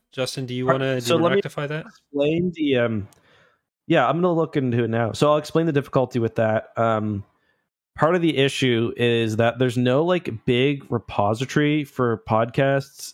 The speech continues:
Speaker 2: uh, reviews. There are some sites that attempt to scrape it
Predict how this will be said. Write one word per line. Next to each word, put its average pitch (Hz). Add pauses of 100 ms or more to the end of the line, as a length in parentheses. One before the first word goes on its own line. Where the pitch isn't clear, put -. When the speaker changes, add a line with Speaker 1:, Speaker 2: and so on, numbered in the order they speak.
Speaker 2:
uh, 110 (280)
reviews. 120 (400)
There 147
are 156
some 170
sites 170
that 165
attempt 147
to 135
scrape 117
it 165